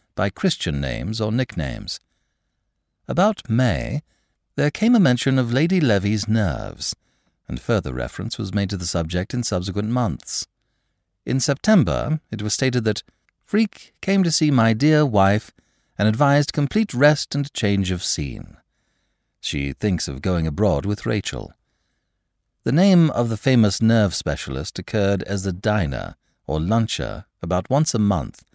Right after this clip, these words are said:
and it came into Lord Peter's mind that Freke would be a good person to consult about Levy himself. "People sometimes tell things to the doctor,"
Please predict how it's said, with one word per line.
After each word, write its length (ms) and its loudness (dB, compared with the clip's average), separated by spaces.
and 120 0
it 80 -2
came 260 4
into 160 4
Lord 240 2
Peter's 340 2
mind 380 4
that 240 0
Freke 640 -2
would 120 -4
be 120 2
a 40 0
good 260 -4
person 440 -2
to 100 -4
consult 580 2
about 280 0
Levy 260 2
himself. 760 -4
"People 280 -4
sometimes 680 0
tell 220 0
things 340 -4
to 120 -8
the 100 -8
doctor," 500 -4